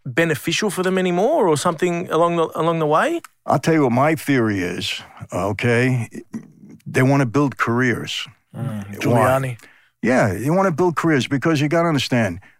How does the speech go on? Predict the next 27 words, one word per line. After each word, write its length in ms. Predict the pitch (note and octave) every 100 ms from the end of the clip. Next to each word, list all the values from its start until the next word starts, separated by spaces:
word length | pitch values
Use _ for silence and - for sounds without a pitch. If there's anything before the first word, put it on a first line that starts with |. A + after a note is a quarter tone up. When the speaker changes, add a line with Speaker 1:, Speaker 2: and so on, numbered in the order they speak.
| -
Speaker 2:
we 120 | D3
were 80 | F#3
the 80 | D#3+
most 260 | C#3+ B2
colorful 460 | - C3 A#2+ - A2
guys. 520 | G#2 G2+ G#2 G#2 - B2
We 180 | C3+
were 100 | B2+
the 80 | A#2+
guys 400 | G#2+ A#2+ A#2+ A2
with 160 | A2 G2+
the, 200 | A#2 G#2 - - - -
you 80 | D3+
know, 120 | C3
if 240 | G#2+ B2+ D#3+
you 120 | F3
go 180 | F3+ F3
after 240 | D3+ C#3+
gangs 520 | A#2 C#3+ E3 D3+ G#2+
bangers 520 | G#2 G#2 C#3 C#3+ B2+ A#2+
on 160 | B2
the 80 | A#2
street, 440 | - D#3 D3+ A#2+ - - - _ _ - -
all 140 | D3+ C3+
right, 240 | F#2+ F#2+
you 120 | A2
know, 200 | G#2 F2